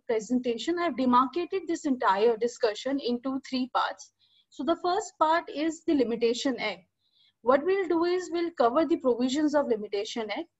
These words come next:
While we are covering the provisions of Limitation Act, I'll request you to note down these sections, because you have to keep the section in mind while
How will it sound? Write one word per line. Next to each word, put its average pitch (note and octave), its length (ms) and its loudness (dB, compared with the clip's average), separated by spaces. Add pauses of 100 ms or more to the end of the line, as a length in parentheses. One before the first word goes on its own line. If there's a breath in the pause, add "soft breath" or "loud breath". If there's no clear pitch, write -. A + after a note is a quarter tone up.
While B3+ 340 2
we F#4 100 -2
are F#4+ 80 -2
covering D4 360 2
the E4 80 0
provisions C4+ 560 0
of D4+ 80 0
Limitation B3 640 2
Act, C#4+ 260 -2
I'll A#3+ 100 -4
request B3 440 0
you E4 100 -16
to D#4 100 2
note A#3+ 260 0
down D#4 200 4
these C#4 220 -2
sections, - 520 -8 (460 soft breath)
because D4+ 340 -2 (380)
you C4+ 180 0
have E4+ 180 2
to F#4+ 120 0
keep F4 220 -2
the F#4+ 80 0
section C#4+ 340 2
in C#4+ 100 2
mind C4 280 2
while B3+ 480 -2